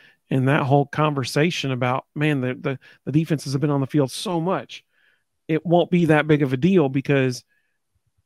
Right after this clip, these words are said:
yeah, they were on the field a whole lot, but they were only on the field every other possession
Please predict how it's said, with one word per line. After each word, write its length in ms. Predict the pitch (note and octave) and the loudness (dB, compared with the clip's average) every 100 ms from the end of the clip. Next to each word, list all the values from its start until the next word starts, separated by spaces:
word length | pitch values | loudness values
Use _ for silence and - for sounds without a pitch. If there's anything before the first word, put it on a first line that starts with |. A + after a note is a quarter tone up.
| _ _ _ _ - | _ _ _ _ -8
yeah, 420 | D#3 F3 C#3 G#2+ - - - _ | 0 0 0 -4 -12 -20 -20 _
they 220 | - D#3+ | -4 0
were 160 | E3+ D#3 | 2 0
on 60 | |
the 80 | C3+ | 0
field 240 | - F3+ | 0 -2
a 40 | F3 | 0
whole 180 | F3 F3 | -2 0
lot, 260 | F#3 F3+ _ _ _ _ D3+ | 0 -2 _ _ _ _ -4
but 100 | - | 0
they 120 | D3+ | 0
were 160 | D3 | 2
only 220 | D#3+ D#3+ D3 | 0 0 -2
on 80 | |
the 80 | C#3 | -4
field 340 | - D#3 C#3+ - | -2 -2 -2 -2
every 280 | D#3+ D3+ C#3+ | 0 0 -2
other 140 | C3+ | -2
possession 600 | - A2+ C3 - G#2+ | -6 -6 -8 -8 -18